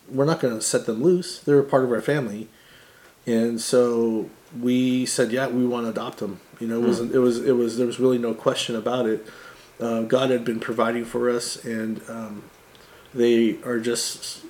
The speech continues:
Speaker 1: the sweetest things, and, and, and actually completed our family.
Speaker 2: Hmm.
Speaker 1: And even though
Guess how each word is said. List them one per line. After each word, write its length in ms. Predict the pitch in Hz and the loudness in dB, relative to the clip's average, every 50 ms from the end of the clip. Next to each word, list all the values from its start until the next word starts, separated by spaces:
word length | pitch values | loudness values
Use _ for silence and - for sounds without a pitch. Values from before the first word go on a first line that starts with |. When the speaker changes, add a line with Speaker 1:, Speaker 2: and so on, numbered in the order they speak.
| - - | -12 -8
Speaker 1:
the 120 | 123 113 | -6 -4
sweetest 640 | - - - 131 131 123 123 127 - - - - - - - - - - - - - - - | -4 -2 0 2 2 2 2 0 0 -4 -8 -10 -12 -18 -20 -20 -20 -20 -20 -20 -20 -20 -20
things, 440 | - - 143 143 143 156 160 147 135 | 0 2 2 4 4 4 2 2 2
and, 220 | 123 113 107 107 - | 0 0 0 -2 -2
and, 240 | 120 113 113 110 123 | -2 0 0 0 0
and 240 | 131 123 120 110 113 | 0 0 0 -2 2
actually 480 | - - 220 - - 151 147 147 143 - - - - - | 2 2 4 4 4 4 4 4 2 0 -8 -16 -8 -2
completed 480 | - 131 - - - 151 139 135 127 | -2 -2 0 4 4 6 6 6 2
our 100 | 110 107 | 0 -2
family. 420 | 107 - 110 107 107 107 95 92 - - - - | -4 -6 -8 -8 -8 -10 -12 -12 -16 -18 -8 -4
Speaker 2:
Hmm. 180 | 131 120 110 101 - - - - - - - | -2 -2 -2 -2 -4 -10 -20 -20 -20 -8 -4
Speaker 1:
And 320 | 123 120 117 113 107 - - | 0 0 2 0 0 -2 0
even 240 | 135 139 131 139 131 | 2 4 4 6 6
though 320 | 127 127 127 123 120 117 | 6 6 4 4 2 -2